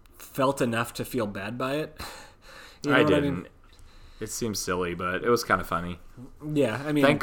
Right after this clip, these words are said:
Speaker 2: thank God for Bruce in this episode is what I'll say.
Speaker 1: <laughs> I thought, I didn't know we were gonna have more Bruce.
Speaker 2: I did not either, and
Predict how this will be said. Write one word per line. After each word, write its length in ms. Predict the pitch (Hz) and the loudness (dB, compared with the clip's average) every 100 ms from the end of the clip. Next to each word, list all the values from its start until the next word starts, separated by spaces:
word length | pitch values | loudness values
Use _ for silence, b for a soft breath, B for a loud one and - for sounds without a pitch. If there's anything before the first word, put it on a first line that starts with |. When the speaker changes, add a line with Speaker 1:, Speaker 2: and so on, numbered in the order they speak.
| - | 0
Speaker 2:
thank 220 | - 165 | 4 8
God 160 | 143 135 | 12 12
for 80 | 127 | 10
Bruce 300 | 107 110 104 | 6 6 4
in 80 | 101 | -2
this 180 | 95 - | 0 0
episode 540 | 87 85 92 87 85 | 0 0 -2 -2 -4
is 160 | 92 90 | -6 -2
what 120 | 87 | 0
I'll 180 | 82 80 | 0 -2
say. 380 | - 78 78 82 - B B B | -8 -8 -10 -12 -16 B B B
Speaker 1:
<laughs> 760 | - - - 180 - 240 226 147 | -6 -6 -4 -4 -4 -6 -4 0
I 120 | 180 | 2
thought, 300 | 294 277 190 | 2 0 2
I 40 | |
didn't 160 | 175 233 | 2 4
know 100 | 151 | 4
we 80 | 139 | 4
were 100 | 135 | 4
gonna 140 | 135 | 2
have 220 | 117 185 | 0 -2
more 140 | 214 110 | -2 -4
Bruce. 480 | 101 98 87 - - - | -4 -8 -8 -12 -12 2
Speaker 2:
I 300 | 98 110 117 | 4 6 4
did 260 | 107 113 107 | 4 2 4
not 300 | 107 107 85 | 2 2 2
either, 320 | 104 107 110 | 2 4 2
and 260 | 101 98 | 0 -2